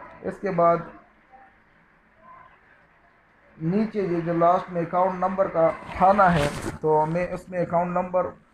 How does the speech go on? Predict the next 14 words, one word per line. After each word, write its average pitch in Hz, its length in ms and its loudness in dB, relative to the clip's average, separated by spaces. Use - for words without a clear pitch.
ऐड 185 220 -6
कर 180 140 -2
लेता 151 300 0
हूँ। 143 220 -2
आप 175 200 4
लोगों 190 180 2
को 190 220 2
पता 196 180 4
है 170 180 2
कि 156 260 0
ईजी 170 160 2
पैसा 202 340 4
और 170 220 4
येस 190 260 0